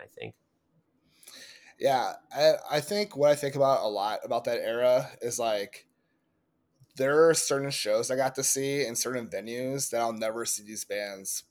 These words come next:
Speaker 2: play again. Like, twenty thirteen was also the year, like, Touche went on tour with A F I. Like, A F I brought him
Speaker 1: Mm-hmm.
Speaker 2: out on that, that Burials tour, which is, like,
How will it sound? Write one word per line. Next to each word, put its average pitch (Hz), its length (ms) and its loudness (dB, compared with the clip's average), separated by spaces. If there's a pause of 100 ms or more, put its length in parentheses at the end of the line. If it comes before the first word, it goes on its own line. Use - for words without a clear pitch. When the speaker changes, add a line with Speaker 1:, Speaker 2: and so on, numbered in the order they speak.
Speaker 2:
play 107 280 -4
again. 92 500 -12 (500)
Like, 92 460 -4 (120)
twenty 156 320 2
thirteen 147 680 -2
was 127 220 0
also 131 220 -2
the 120 100 -8
year, 120 220 -2
like, 110 380 -4 (720)
Touche 131 300 -4
went 117 300 -2
on 117 160 -6
tour 113 260 -4
with 110 260 -8
A 107 140 -2
F 104 160 -4
I. 95 320 -6 (100)
Like, 117 180 -6
A 127 120 -2
F 117 120 -8
I 107 160 -2
brought 107 220 0
him 95 100 -4
Speaker 1:
Mm-hmm. - 20 -8
Speaker 2:
out 104 100 -8
on 104 80 -10
that, 110 240 -6
that 113 200 -4
Burials 110 420 -6
tour, 92 180 -6
which 113 140 -10
is, 120 120 -6
like, 107 280 -4